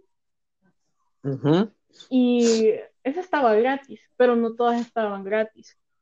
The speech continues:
Speaker 2: Aunque fíjate que me parece un poco feo a veces leer en aplicaciones así. Yo pa-, en P D F, por ejemplo, ya no leo. O sea, libros
Speaker 1: Mm.
Speaker 2: pirateados o cosas por el estilo, yo no leo.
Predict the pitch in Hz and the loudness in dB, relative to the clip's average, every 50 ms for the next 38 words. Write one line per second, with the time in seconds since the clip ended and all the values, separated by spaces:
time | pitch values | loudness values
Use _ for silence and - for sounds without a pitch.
0 | _ _ _ _ _ _ _ _ _ _ _ _ _ _ _ _ - 233 262 269 | _ _ _ _ _ _ _ _ _ _ _ _ _ _ _ _ -4 -2 -2 -2
1 | 262 277 - - 254 262 311 320 320 302 - 320 294 285 269 - 240 233 226 254 | -2 -4 -4 -4 -2 -2 -2 -2 -4 -4 -2 -2 -2 -2 -2 -2 0 2 2 2
2 | 247 - 302 285 277 247 214 - _ _ - 254 262 262 - - 262 262 - 277 | 0 -2 -4 -4 -4 -4 -6 -10 _ _ -8 -4 -4 -2 0 0 0 0 2 4
3 | 262 254 247 233 233 - _ - 233 226 233 269 311 339 359 370 392 _ _ _ | 4 4 4 2 0 -4 _ 2 4 4 4 4 2 2 -2 -4 -6 _ _ _
4 | _ _ _ _ _ _ _ _ _ _ - - - _ - 233 233 226 233 247 | _ _ _ _ _ _ _ _ _ _ -20 -20 -20 _ -2 2 4 4 4 4
5 | 254 294 294 285 277 262 240 233 240 254 269 269 262 254 254 254 240 - 226 226 | 4 2 2 2 2 4 4 4 4 4 4 2 2 0 -2 -4 -4 -2 -2 -2
6 | - 247 233 240 247 254 240 254 240 233 - 254 262 294 285 - - 240 226 214 | 0 0 0 0 0 0 0 -2 -4 -4 -4 -4 -2 -2 -2 -4 -8 -8 -4 -2
7 | 254 254 - 302 277 254 240 - 240 233 233 240 233 254 269 320 - - 285 - | -2 0 0 0 0 0 0 0 0 0 2 4 4 4 4 0 -4 -8 -8 -2
8 | - 233 240 247 247 277 240 220 208 196 190 196 208 190 180 180 - _ _ _ | -2 0 0 0 2 4 4 4 2 2 -2 -2 -2 -2 -4 -10 -14 _ _ _
9 | _ _ _ _ _ _ _ _ _ _ _ - 226 220 233 220 214 214 202 196 | _ _ _ _ _ _ _ _ _ _ _ -4 -2 0 0 0 0 0 -2 -2
10 | 190 190 196 196 226 254 247 254 226 208 196 - 208 208 - - 233 233 240 233 | -4 -2 0 2 2 4 4 2 0 2 2 2 2 2 0 0 0 2 2 2
11 | 233 226 220 233 233 240 226 226 214 208 202 - - 233 233 247 240 202 208 196 | 2 2 2 0 0 0 0 0 0 0 -2 -4 -6 -6 -4 -4 -4 -4 -6 -8
12 | 190 180 185 190 180 175 190 | -8 -8 -8 -6 -6 -8 -8